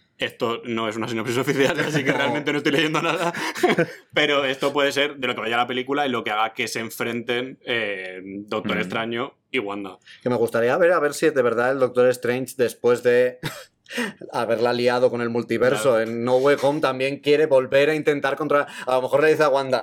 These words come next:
Speaker 2: "Haz lo que tú quieras".
Speaker 1: <laughs> Yo aparezco
Speaker 3: A
Speaker 1: al
Speaker 3: mí,
Speaker 1: final.
Speaker 2: "Haz lo que tú quieras".
Speaker 3: debo decir que a priori me chirría un poco lo de Doctor Strange en, en Spider-Man. Es como, no me termina de encajar con el personaje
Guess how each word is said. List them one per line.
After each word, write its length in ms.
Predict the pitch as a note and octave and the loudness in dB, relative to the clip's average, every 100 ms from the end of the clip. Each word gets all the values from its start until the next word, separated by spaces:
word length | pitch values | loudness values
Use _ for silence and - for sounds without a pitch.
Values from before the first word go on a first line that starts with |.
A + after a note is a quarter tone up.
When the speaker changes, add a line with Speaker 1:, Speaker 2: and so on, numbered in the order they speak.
| - | -2
Speaker 2:
"Haz 120 | B2 | 0
lo 100 | D3 | 0
que 80 | D3 | 0
tú 160 | A#2+ | -4
quieras". 680 | - B2+ C#3 E3+ A#3+ C4+ - - | -2 2 4 4 2 -2 -12 -14
Speaker 1:
<laughs> 60 | - | -4
Yo 140 | C3+ | -2
aparezco 280 | C3+ C3+ C3+ | 0 0 0
Speaker 3:
A 40 | |
Speaker 1:
al 40 | B2 | 0
Speaker 3:
mí, 80 | C#3 | 0
Speaker 1:
final. 240 | B2 C#3 | 2 2
Speaker 2:
"Haz 60 | E3 | 4
lo 120 | E3 | 4
que 80 | D#3 | 2
tú 160 | C3+ | -4
quieras". 280 | A#2+ A#2 A#2 | 0 2 4
Speaker 3:
debo 140 | D3+ | 4
decir 480 | F3+ F#3 F3 E3 G#3+ | 2 2 2 0 0
que 140 | - - | -2 0
a 160 | A#2+ - | 0 -2
priori 340 | A2+ A2 B2+ | 0 2 2
me 160 | E3 D#3 | 0 -2
chirría 460 | - B2 G2 A2 C3+ | 0 -2 0 0 0
un 140 | D#3+ | 0
poco 480 | B2+ A#2 D#3 E3 F3 | -2 0 2 2 0
lo 120 | C#3 B2+ | 0 2
de 140 | A#2 | 2
Doctor 300 | G#2 F#2 G#2 | 0 0 -2
Strange 680 | A#2 - A2+ B2 C#3 D#3 C#3 | -2 0 0 0 -2 -2 -2
en, 320 | A#2+ G#2 F#2+ | -2 -4 -6
en 100 | G#2 | -4
Spider-Man. 840 | F2+ - F#2 F#2+ E2+ D2 C#2+ C2+ - | -6 -4 -2 0 -2 -6 -10 -12 -8
Es 140 | F#2+ | -8
como, 460 | - A#2+ C3 A#2 - - - - _ | -4 0 0 0 -6 -20 -20 -20 _
no 200 | - A2+ | -2 0
me 140 | A#2 C#3 | 0 0
termina 400 | E3+ D3+ C3+ D3+ | -2 -2 -2 -2
de 60 | |
encajar 420 | D3 C3 - A#2 | 0 -2 0 0
con 100 | C#3 | 0
el 100 | D#3 | -2
personaje 680 | C#3 B2 A2+ G2 G2+ - E3 | 0 -4 -2 -2 -2 0 -2